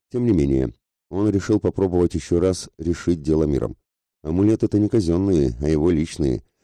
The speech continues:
можно сказать, частная собственность. Однако девица была непреклонна. «Бумажки — наше всё.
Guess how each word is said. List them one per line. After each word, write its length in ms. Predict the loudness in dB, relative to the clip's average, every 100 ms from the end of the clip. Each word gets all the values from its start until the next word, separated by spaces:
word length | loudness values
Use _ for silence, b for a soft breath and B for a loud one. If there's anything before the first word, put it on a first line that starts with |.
| _
можно 340 | -4 -2 -2
сказать, 460 | -2 0 0 -2 -4
частная 440 | -6 -6 -2 -2 0
собственность. 640 | -4 -6 -4 -4 -4 -10 _ _ _ _ _
Однако 360 | -6 -2 0 0
девица 380 | 2 0 0 -2
была 220 | 2 2
непреклонна. 640 | 2 -2 -2 -2 0 -4 -6 _ _
«Бумажки — 500 | -4 -2 -2 -4 -4
наше 320 | -2 -2 -4
всё. 280 | -4 -6